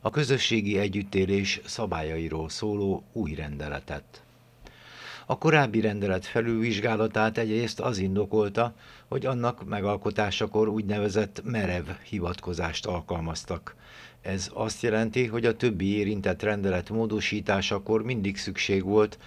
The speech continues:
a korábbi rendeletet is módosítani. Lehet, hogy ez így kicsit bonyolult a kedves nézők számára, elégedjünk meg hát annyival, hogy az új rendelet rugalmasabb lett.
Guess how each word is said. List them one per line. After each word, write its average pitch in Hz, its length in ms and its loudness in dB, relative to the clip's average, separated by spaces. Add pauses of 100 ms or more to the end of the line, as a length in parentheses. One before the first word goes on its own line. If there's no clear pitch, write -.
(160)
a 95 140 -4
korábbi 90 460 2
rendeletet 82 600 -2
is 85 160 -4
módosítani. 78 1000 -6 (220)
Lehet, 143 340 2
hogy 127 160 2
ez 117 160 2
így 127 220 0
kicsit 123 300 -2
bonyolult 98 440 2
a 92 60 0
kedves 90 380 0
nézők 104 420 0
számára, 104 600 2 (240)
elégedjünk 95 640 2
meg 92 180 0
hát 92 220 2
annyival, 107 540 4 (160)
hogy 87 140 -2
az 98 180 2
új 110 200 0
rendelet 104 640 2
rugalmasabb 87 760 0
lett. - 380 -6